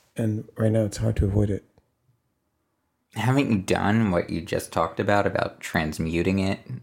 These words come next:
Speaker 2: And, I mean, I think, like, a lot of your work has channeled some of your despair. Maybe not recently. M-, maybe it has even recently, um, maybe more directly. But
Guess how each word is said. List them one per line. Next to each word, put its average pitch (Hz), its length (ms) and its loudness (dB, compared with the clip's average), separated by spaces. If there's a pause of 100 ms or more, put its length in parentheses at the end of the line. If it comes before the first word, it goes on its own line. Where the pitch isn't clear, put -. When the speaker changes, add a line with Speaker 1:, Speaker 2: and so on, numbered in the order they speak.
Speaker 2:
And, - 340 -6 (320)
I - 40 -4
mean, 85 400 -2
I 87 180 0
think, 95 260 -2
like, 87 240 2
a 87 40 0
lot 90 200 2
of 95 80 -6
your 85 180 2
work 85 320 0
has - 300 -6 (100)
channeled 82 500 -6 (280)
some 107 280 0
of 95 100 0
your 78 140 0
despair. 80 520 0
Maybe 95 300 2
not 90 280 2
recently. 139 760 0 (340)
M-, 90 240 -4
maybe 104 220 4
it - 80 2
has 107 340 -2
even 80 200 -6
recently, 87 600 -6
um, - 400 -4 (260)
maybe 90 260 2
more 87 220 0
directly. 82 600 -2
But 98 220 -2